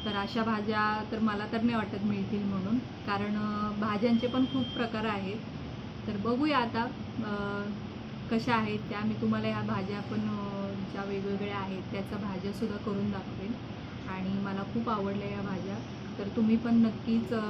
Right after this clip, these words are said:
किसान ॲपमध्ये जावा. आणि तुम्हाला जर, म्हणजे हा प्रमोशनल व्हिडिओ नाही आहे, फक्त मी पहिल्यांदा ट्राय केलं आणि पहिल्यांदा मी मागवलं आहे, त्याच्यामुळे मला म्हटलं पहिलं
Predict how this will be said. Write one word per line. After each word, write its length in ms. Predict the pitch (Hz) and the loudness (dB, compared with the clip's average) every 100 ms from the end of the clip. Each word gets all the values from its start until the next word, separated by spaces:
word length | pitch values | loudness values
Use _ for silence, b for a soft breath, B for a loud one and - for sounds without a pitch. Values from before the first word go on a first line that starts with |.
| 208 208 | -2 -2
किसान 320 | 233 220 220 214 | -2 -2 -2 -2
ॲपमध्ये 480 | 208 196 214 208 | -2 0 0 2
जावा. 300 | 208 202 190 | 0 -2 -2
आणि 520 | 202 196 196 196 202 202 202 - | -2 -2 -2 0 0 0 -2 -2
तुम्हाला 320 | 202 202 208 | -2 -2 -2
जर, 160 | 208 208 | -2 0
म्हणजे 180 | 214 233 | 2 4
हा 160 | 240 | 4
प्रमोशनल 600 | 226 233 220 226 - 240 | 4 6 6 4 6 4
व्हिडिओ 340 | 226 226 214 220 | 6 6 6 6
नाही 200 | 220 214 | 6 4
आहे, 420 | 208 202 190 196 196 196 - - | 2 0 0 -2 -2 -4 -4 -2
फक्त 260 | 208 196 233 | -2 2 6
मी 200 | 226 247 | 8 8
पहिल्यांदा 460 | 233 226 226 233 | 6 4 6 6
ट्राय 360 | 196 233 208 220 | 6 2 4 4
केलं 280 | 202 233 233 | 4 4 6
आणि 140 | 226 | 4
पहिल्यांदा 460 | 208 220 220 220 226 | 4 2 4 6 8
मी 120 | 240 | 8
मागवलं 440 | 233 196 208 220 | 8 6 4 4
आहे, 160 | 208 - | 4 4
त्याच्यामुळे 600 | 240 196 247 233 233 294 - - - | 2 4 8 8 8 4 2 -2 6
मला 300 | 247 233 254 | 8 8 8
म्हटलं 280 | 226 226 233 | 6 4 0
पहिलं 300 | 240 220 | 2 2